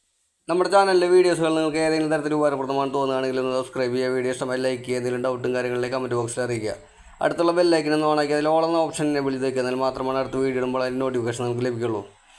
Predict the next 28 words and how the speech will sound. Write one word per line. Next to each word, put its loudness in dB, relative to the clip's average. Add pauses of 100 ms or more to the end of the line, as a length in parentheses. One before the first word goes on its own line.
(400)
ഈ 4
വീഡിയോ 4
നിങ്ങൾക്ക് 2
ഉപകാരപ്രദമാണെന്ന് 0
തോന്നുകയാണെങ്കിൽ -2
കൂട്ടുകാർക്കൊന്ന് -2
ഷെയർ 0
ചെയ്ത് -2
കൊടുക്കുക. -4
നമ്മുടെ -4
ചാനലിൽ 0 (100)
ഇലക്ട്രിക്കലിൻ്റെയും -2
പ്ലംബിങ്ങിൻ്റെ 0
ഒരുപാട് 0
വർക്കുള്ള -2
വീഡിയോസ് -2
കിടപ്പുണ്ട്. -4
പുതിയതായിട്ട് -2
ആരെങ്കിലും -2
വീട് 0
പണിയാൻ -2
ഉദ്ദേശിക്കുന്നുണ്ടെങ്കിൽ -6
അത് -4
പോയി 0
നോക്കിയാൽ -4
നിങ്ങൾക്കത് -2
ഉപകാരപ്പെടും. -4 (600)
ഈ 4